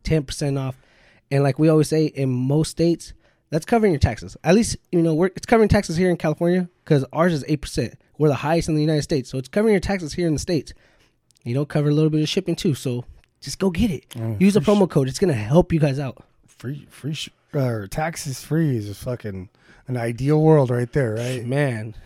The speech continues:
Speaker 2: I wish I could get ten percent off everything I buy. I wish I could get ten percent off at the pump. <sighs> Hundred bucks the other day, pull up.
Speaker 1: Man.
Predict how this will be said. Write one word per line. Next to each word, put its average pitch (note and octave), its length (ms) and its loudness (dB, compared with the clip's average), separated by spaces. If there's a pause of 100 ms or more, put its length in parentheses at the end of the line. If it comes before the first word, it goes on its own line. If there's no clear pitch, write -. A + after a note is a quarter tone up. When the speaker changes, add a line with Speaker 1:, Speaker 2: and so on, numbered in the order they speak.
(760)
Speaker 2:
I - 40 -4
wish D#3 260 4
I D#3 60 6
could C#3+ 80 -6
get C3+ 180 0
ten D#3+ 160 0
percent D3+ 300 -2
off C#3 140 -2
everything C#3+ 460 0
I A#2+ 100 -4
buy. D3+ 440 0 (100)
I A#2+ 80 -8
wish D3 180 0
I C#3+ 60 -4
could C3+ 40 -4 (100)
get - 140 -16
ten F3+ 160 2
percent F3 260 -4
off F3 160 -2
at D#3 80 -2
the - 80 -10
pump. G3 320 4 (1300)
<sighs> - 60 -20 (800)
Hundred B2 300 -6
bucks C#3+ 260 -2
the B2+ 60 -6
other B2 80 -4
day, B2 160 -4 (100)
pull B2 240 -2
up. - 180 -12
Speaker 1:
Man. A2+ 560 -10